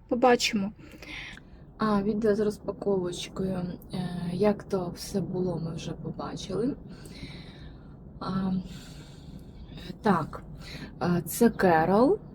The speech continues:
Сіа, Паті і, е,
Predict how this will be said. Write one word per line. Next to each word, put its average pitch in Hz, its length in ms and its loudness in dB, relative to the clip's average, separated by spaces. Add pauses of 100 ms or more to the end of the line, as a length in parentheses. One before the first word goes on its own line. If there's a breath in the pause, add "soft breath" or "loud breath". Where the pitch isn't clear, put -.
Сіа, 202 840 4 (340)
Паті 180 600 0 (1080 loud breath)
і, 240 280 8
е, 254 240 6